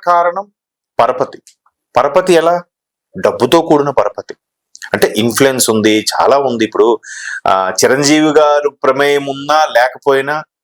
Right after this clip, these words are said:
వాళ్ళు చేయగించి కూడా చేయగలరు. ఇంకో సంతోషకరమైన విషయం ఏంటంటే చిరంజీవి గారు చేయించారని అనలేదు, సంతోషం. చిరంజీవి గారు విడుదల చేయడానికి ప్రయత్నించారన్నారు అన్న వార్త వచ్చింది చూసారా,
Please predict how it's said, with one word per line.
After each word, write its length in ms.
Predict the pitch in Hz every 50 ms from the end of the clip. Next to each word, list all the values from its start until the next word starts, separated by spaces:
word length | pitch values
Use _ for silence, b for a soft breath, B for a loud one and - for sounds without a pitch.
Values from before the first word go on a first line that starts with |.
| _ - -
వాళ్ళు 320 | 104 110 107 107 - 110
చేయగించి 300 | 107 120 123 135 135 131
కూడా 140 | 139 139 - - 113
చేయగలరు. 420 | 113 120 117 117 107 95 90 - - _ 113
ఇంకో 60 | 113
సంతోషకరమైన 640 | - - - 165 190 185 - - 180 170 165 160 151
విషయం 300 | 143 131 - 151 135 131
ఏంటంటే 440 | 127 127 127 - 175 165 139 - B B B B B - -
చిరంజీవి 400 | 143 156 165 185 190 196 190 180
గారు 260 | 190 185 180 180 175
చేయించారని 520 | 170 170 160 175 160 - 170 160 151 143 135
అనలేదు, 300 | 123 120 120 123 113 98
సంతోషం. 420 | - 110 117 - 135 117 - - - -
చిరంజీవి 380 | 110 123 139 147 151 160 160 160
గారు 320 | 160 165 165 160 160 - B B B B B - 98
విడుదల 280 | 117 123 143 160 185 202 190 196
చేయడానికి 340 | 196 196 190 196 190 185 -
ప్రయత్నించారన్నారు 840 | 175 180 180 180 185 180 165 - 185 170 165 151 160 156 156 151 147
అన్న 140 | 139 135
వార్త 320 | 131 127 131 127 - - 156
వచ్చింది 280 | 143 - 131 127 127
చూసారా, 420 | 131 120 - 127 120 139 139 117